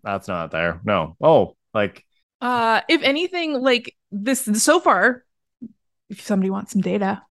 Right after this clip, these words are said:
Speaker 2: we've, like, climate scientists have been giving really modest analysis because, like, politically, like, that's kind of as far as they can go. And things are actually getting worse faster than, like, climate scientists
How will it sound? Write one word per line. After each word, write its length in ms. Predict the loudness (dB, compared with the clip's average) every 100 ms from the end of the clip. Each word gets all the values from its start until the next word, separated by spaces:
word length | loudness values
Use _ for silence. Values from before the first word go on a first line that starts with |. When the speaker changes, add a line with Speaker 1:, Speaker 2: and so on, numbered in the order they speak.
| _
Speaker 2:
we've, 640 | -4 -4 2 4 4 2
like, 180 | 2 2
climate 260 | 2 0 0
scientists 340 | 0 0 -2
have 100 | -2
been 140 | 0 2
giving 260 | 2 2
really 380 | 0 0 -2 -4
modest 840 | -2 0 0 0 0 -4 -6 -8 -14 _
analysis 960 | 0 2 0 -2 0 0 0 -4 -8 -10 _ -4
because, 560 | -2 0 0 0 -4 -4
like, 180 | -4
politically, 440 | -2 0 0 0 0
like, 220 | 0 -2
that's 320 | -4 -4 -6
kind 220 | -8 -4 -2
of 80 | -4
as 140 | -4
far 240 | -2 0
as 120 | 2 0
they 120 | -6
can 140 | -4
go. 320 | 0 2 2 2
And 480 | 2 2 0 -4 -4
things 180 | -2 0
are 40 | 0
actually 260 | 0 0
getting 240 | 0 0 -2
worse 240 | -4 -6
faster 600 | -6 -6 -6 -6 -4 -2
than, 200 | -4 -6
like, 260 | -6 -6 -8 _
climate 300 | -10 -8 -8
scientists 680 | -10 -10 -12 -12 -10 -12 -12